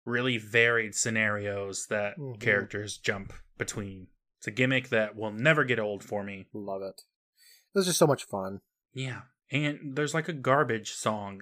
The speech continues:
Speaker 1: in
Speaker 2: <laughs>
Speaker 1: that episode,
Speaker 2: Oh
Speaker 1: which
Speaker 2: my
Speaker 1: is
Speaker 2: God,
Speaker 1: weird.
Speaker 2: the Men in Black songs, yes.
Speaker 1: Weird. That episode's weird.
Speaker 2: And the judge, holy shit.
Speaker 1: Oh my God, the judge.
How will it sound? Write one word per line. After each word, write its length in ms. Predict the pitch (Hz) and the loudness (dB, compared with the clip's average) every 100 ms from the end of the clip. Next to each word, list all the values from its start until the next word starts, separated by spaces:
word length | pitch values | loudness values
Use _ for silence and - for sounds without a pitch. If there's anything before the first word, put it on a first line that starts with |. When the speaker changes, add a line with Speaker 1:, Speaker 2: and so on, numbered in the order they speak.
| 107 | -10
Speaker 1:
in 300 | 101 98 95 - - - | -10 -10 -12 -16 -16 -10
Speaker 2:
<laughs> 300 | 135 - - | -10 -8 2
Speaker 1:
that 160 | 113 107 | 4 4
episode, 380 | 104 107 110 123 | 2 -2 0 6
Speaker 2:
Oh 160 | 170 | 8
Speaker 1:
which 80 | 175 | 8
Speaker 2:
my 80 | 156 | 8
Speaker 1:
is 80 | 143 | 6
Speaker 2:
God, 100 | 151 | 6
Speaker 1:
weird. 120 | 110 | 6
Speaker 2:
the 60 | 107 | 4
Men 140 | 143 | 2
in 100 | 143 | 2
Black 320 | 117 123 147 143 | 2 6 6 4
songs, 460 | 131 117 113 117 | -2 -2 -4 -2
yes. 540 | 120 127 123 117 - - _ - | 0 2 2 0 -4 -16 _ -16
Speaker 1:
Weird. 200 | 104 98 - | -12 -12 -10
That 80 | 104 | -8
episode's 340 | 104 - 107 104 | -6 -4 -4 -4
weird. 380 | 110 104 101 - - | -8 -6 -8 -12 -6
Speaker 2:
And 180 | 151 151 | 0 0
the 60 | |
judge, 840 | 135 - 117 117 135 135 131 - - | 0 -2 -2 4 6 4 0 -10 -8
holy 300 | - 113 98 | -6 -4 -4
shit. 340 | 101 - 104 101 | -6 -6 -4 0
Speaker 1:
Oh 300 | 143 151 123 | 6 8 8
my 160 | 101 98 | 4 0
God, 380 | 113 110 107 98 | 4 6 4 2
the 80 | 104 | -2
judge. 800 | - 180 170 120 101 - - | 4 8 10 10 4 -2 -2